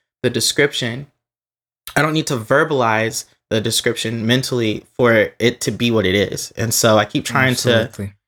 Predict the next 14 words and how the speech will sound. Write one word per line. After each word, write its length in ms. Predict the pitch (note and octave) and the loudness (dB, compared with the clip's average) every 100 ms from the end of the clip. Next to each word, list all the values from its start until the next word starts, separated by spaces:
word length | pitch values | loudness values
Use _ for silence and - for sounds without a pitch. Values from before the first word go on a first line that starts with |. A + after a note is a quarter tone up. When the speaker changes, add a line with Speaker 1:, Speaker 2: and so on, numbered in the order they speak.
| _ - | _ -2
Speaker 1:
give 200 | C3+ C3+ | -2 0
that 220 | A#2 - | -4 -4
space, 600 | - - C#3+ D3+ B2 - _ _ _ - | -6 0 2 0 -4 -12 _ _ _ -10
because 460 | - C#3+ B2+ A#2 - | -2 2 2 0 0
there's 200 | B2+ B2 | 0 0
so 160 | - D3+ | 0 0
much 220 | C#3+ - | -2 -2
possibility 720 | C#3 B2 A2+ - C#3 B2+ A#2+ | -2 -2 -6 -2 0 0 0
in 80 | A2+ | -2
that 180 | A2 - | -2 -4
space. 460 | - G#2+ G#2+ - | 0 0 0 -4
If 180 | - B2+ | -6 -2
I 160 | B2 C3 | 0 0
don't, 300 | D3 C#3 | -2 -4